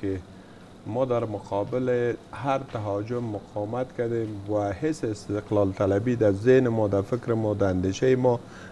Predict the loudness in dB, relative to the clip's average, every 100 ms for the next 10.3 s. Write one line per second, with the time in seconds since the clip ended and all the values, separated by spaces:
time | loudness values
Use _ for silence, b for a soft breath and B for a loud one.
0 | B 2 6 8 8 6 4 6 4 6
1 | 4 8 8 8 4 2 8 10 10 8
2 | 10 10 10 6 4 4 -6 B B B
3 | B 4 8 12 12 12 8 6 6 6
4 | 6 6 6 8 6 6 6 6 6 6
5 | 4 4 2 6 6 6 4 2 4 6
6 | 6 4 4 4 4 2 4 4 4 2
7 | 0 0 0 2 2 4 4 4 4 4
8 | 6 6 6 -2 b b b b 8 10
9 | 8 4 4 6 6 4 2 4 2 2
10 | 4 4